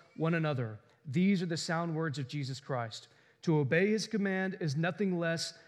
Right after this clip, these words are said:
than to love your enemy, to pray for those who persecute you, to have humility, meekness, and poorness to spirit to do so. To add qualifiers to loving someone is to refute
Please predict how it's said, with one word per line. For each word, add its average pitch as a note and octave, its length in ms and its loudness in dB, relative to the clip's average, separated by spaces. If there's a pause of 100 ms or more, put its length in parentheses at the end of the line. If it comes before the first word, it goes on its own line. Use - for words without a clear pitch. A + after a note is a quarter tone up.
(140)
than D3+ 140 2
to C#3 120 0
love D3 280 2
your E3 180 -2
enemy, A#2+ 380 -4 (220)
to D3 100 -6
pray F3+ 260 0
for F3+ 120 -2
those E3 220 0
who D#3+ 60 -8
persecute C3+ 540 -8
you, A2+ 220 -12 (380)
to D3 60 -2
have D3 220 0
humility, F3+ 640 2
meekness, F#3 560 -4
and D#3 180 -4
poorness F3 360 -4
to D#3+ 100 -14
spirit D#3 400 -4 (300)
to D3+ 60 -6
do D#3 200 0
so. A2+ 280 -6 (800)
To - 180 -2
add E3+ 200 2
qualifiers G3+ 960 -2 (500)
to F3+ 120 0
loving F3 380 2
someone G#3 640 -4 (240)
is C#3+ 180 -2
to - 140 -8
refute E3+ 520 -2